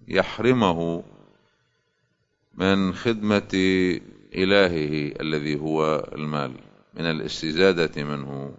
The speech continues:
من تحصيله، من المحافظة عليه، من تحصيل أرباح جديدة. إذن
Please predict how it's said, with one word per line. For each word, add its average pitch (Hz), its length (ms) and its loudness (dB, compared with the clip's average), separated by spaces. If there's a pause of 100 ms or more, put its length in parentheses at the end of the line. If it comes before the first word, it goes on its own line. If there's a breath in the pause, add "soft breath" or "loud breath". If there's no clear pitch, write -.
(160)
من 71 180 -10
تحصيله، 71 840 -4 (400)
من 69 100 -14
المحافظة 78 840 -2
عليه، 73 460 0 (880 soft breath)
من 80 200 -6
تحصيل 113 500 0
أرباح 101 460 2
جديدة. 95 600 0 (2500)
إذن 139 480 4